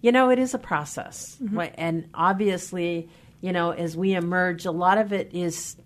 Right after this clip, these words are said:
Speaker 1: you know, there's chemical changes to a body with a, that somebody that is affected with Parkinson's. And today we're gonna talk about, we've just got done talking about depression, so now we're gonna talk about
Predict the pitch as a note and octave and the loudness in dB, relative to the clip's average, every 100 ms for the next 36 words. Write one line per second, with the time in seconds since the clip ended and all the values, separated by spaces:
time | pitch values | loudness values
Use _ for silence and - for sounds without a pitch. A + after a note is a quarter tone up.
0 | _ - E3 E3+ E3+ E3 D#3 - - A3 | _ -14 -6 -2 -2 -2 -4 -6 -6 -4
1 | A3 G#3+ - G3+ G3 F#3+ F#3 - F#3+ E3+ | -4 -6 -8 -4 -4 -4 -8 -8 -8 -4
2 | F3 F3 F3 E3+ E3+ E3+ D#3+ _ _ _ | -2 0 -2 -4 -4 -6 -8 _ _ _
3 | - E3 D#3+ D#3 - F3 F3 E3+ E3 D3+ | -10 -10 -10 -10 -8 -6 -4 -4 -4 -4
4 | D#3 D#3 D3 D3 - D#3+ D#3+ D#3 - C#3 | -4 -8 -10 -10 -8 -8 -6 -8 -6 -8
5 | D3+ D3 D#3 C#3 C#3 - - - - _ | -8 -10 -8 -10 -12 -20 -20 -20 -20 _
6 | _ - G#3 G#3 G3+ G3 - - G#3 B3+ | _ -6 -2 0 -2 -4 -10 -8 0 2
7 | D4 F4 C#4 B3 B3 A#3 - G#3 G3+ G#3 | 2 2 -2 0 0 0 0 0 0 0
8 | F#3+ F3+ E3 D#3 A#3+ C4 - A#3+ G#3 G#3 | 2 2 0 -2 -4 -4 -2 -2 -2 -4
9 | G3+ G3 G3 F#3 F3 D#3+ E3 D#3 F3+ E3 | -2 -4 -4 -2 0 0 -4 -4 -4 -2
10 | - D3 D3 D3 - E3 F3+ G#3 C#4+ C#4+ | -4 -4 -6 -10 -8 -4 -2 -2 -2 -2
11 | B3 G#3+ G3 G3 F3+ F3 F3 - | -2 -4 -6 -6 -4 -2 -2 -4